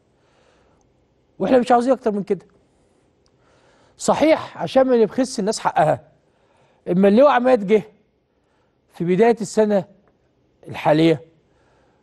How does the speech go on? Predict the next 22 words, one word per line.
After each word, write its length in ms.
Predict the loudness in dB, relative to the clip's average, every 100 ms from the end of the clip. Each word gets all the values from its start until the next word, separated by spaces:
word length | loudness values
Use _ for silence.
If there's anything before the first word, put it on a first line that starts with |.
| _ _ _ _ _ _ -8
لا، 260 | 0 2 2
السنة 460 | 0 -6 0 2
اللي 120 | 2
فاتت، 240 | 0 -2 0
آسف، 300 | -4 -4 -6
عشرين 300 | -6 -4 -2
واحد 200 | -2 -4
وعشرين، 520 | -4 -4 -2 -2 -2 -8 _ _ _ _ _ -4
عمل 340 | 0 2 4
اللي 260 | 4 4 4
قدر 160 | 4 4
عليه. 320 | 2 0 -6 _ _ _ _ _ _ _ _ _ _ _ -2
وما 240 | 2 2
جه 140 | 2
بعده 360 | 2 2 0 -6 -8 _
كابتن 300 | -2 -2 -10
حسين 280 | -8 -4 0
لبيب، 360 | 2 2 0 -6 _ _ _ _ -4
عملوا 480 | 0 2 2 2 2
اللي 200 | 2 2
قدروا 200 | 4 2
عليهم. 240 | 2 -4